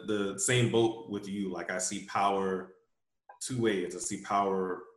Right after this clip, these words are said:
finance, I see power politics, but they go,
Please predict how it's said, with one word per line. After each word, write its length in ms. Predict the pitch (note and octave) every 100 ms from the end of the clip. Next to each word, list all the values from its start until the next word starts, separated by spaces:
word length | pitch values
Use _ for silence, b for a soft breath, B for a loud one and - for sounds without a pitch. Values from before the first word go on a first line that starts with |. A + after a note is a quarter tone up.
| _
finance, 480 | - A2+ G#2+ G#2 G2
I 40 | G#2+
see 200 | A2 -
power 580 | G#2+ G2+ G2 F#2 F2+ -
politics, 720 | A2+ G#2 F#2+ - F#2 - - b b b -
but 100 | A#2+
they 100 | C3+
go, 600 | C3 C3 A#2+ A2+ -